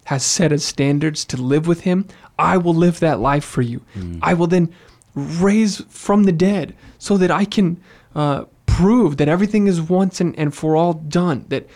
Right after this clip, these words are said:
Speaker 1: uh, that life with God is a possibility. It's, it's for sure. It is,
Speaker 2: Mm.
Speaker 1: uh, it can actually happen, and it is all yours.
Speaker 2: Mm.
Speaker 1: Here, I give it to you as a gift of grace. Man.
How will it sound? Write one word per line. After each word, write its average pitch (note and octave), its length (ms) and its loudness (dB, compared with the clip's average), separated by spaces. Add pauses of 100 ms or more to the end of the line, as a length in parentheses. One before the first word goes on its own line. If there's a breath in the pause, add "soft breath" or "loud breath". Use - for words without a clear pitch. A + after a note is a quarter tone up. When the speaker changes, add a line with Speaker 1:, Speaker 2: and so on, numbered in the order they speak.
(320 loud breath)
Speaker 1:
uh, C3+ 220 -4
that C#3+ 180 -6
life D3 400 -4
with F#3+ 140 0
God D#3+ 320 -2
is F3+ 460 0 (460 soft breath)
a C#3+ 100 -4
possibility. D#3 800 -2 (100)
It's, C#3 240 -8
it's - 180 -10
for - 300 -12
sure. F#3 580 -2
It C#3 140 -2
is, B2 280 -4
Speaker 2:
Mm. - 400 -16
Speaker 1:
uh, B2 320 -8
it D#3 200 -6
can D3+ 120 -2
actually C3+ 420 -4
happen, D#3+ 480 -4 (280 loud breath)
and C3 160 -2
it C3 100 0
is A#2+ 220 -6
all C#3 400 -4 (240 soft breath)
yours. A#2+ 600 -10 (120)
Speaker 2:
Mm. F#2 120 -12 (180)
Speaker 1:
Here, C#3+ 460 -2 (100)
I A#2+ 100 -10
give D3 300 -2
it D#3 140 -4
to - 100 -8
you C3+ 180 0
as C#3 120 -6
a A2+ 60 -12 (180)
gift - 280 -2
of B2+ 120 -10
grace. A#2+ 440 -4 (1700 soft breath)
Man. F#3 400 -4